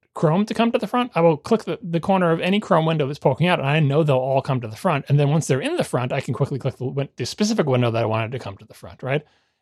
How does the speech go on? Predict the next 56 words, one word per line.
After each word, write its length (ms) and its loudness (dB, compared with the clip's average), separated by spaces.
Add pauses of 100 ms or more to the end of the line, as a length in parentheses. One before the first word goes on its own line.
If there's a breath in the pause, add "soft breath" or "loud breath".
And 140 2
if 80 2
I'm 100 4
working 260 2
on 80 2
a 40 4
bunch 240 0
of 40 -10
things 220 -2
at 60 -4
the 40 -10
same 240 -2
time, 380 -2 (640)
I 80 4
don't 240 0
need 180 2
to 80 -2
divide 480 0
my 160 2
screen 400 2
up 180 -2
into 540 0 (540)
quarters 480 2
or 100 -10
eighths 360 -2
or 60 2
ninths 300 2
so 140 0
there's 160 0
no 220 4
overlapping. 580 -2 (220 soft breath)
They 100 0
can 120 0
overlap 440 2
as 80 2
much 240 2
as 80 -6
they 80 0
want 300 0
as 120 -4
long 220 2
as 80 2
there's 160 0
enough 400 2
of 140 -6
the 100 2
windows 400 2
sticking 420 -2
out 260 -4
to 100 -18
be 140 0
big 300 -2
click 220 -14
targets 420 -8
for 200 -12
me. 100 -20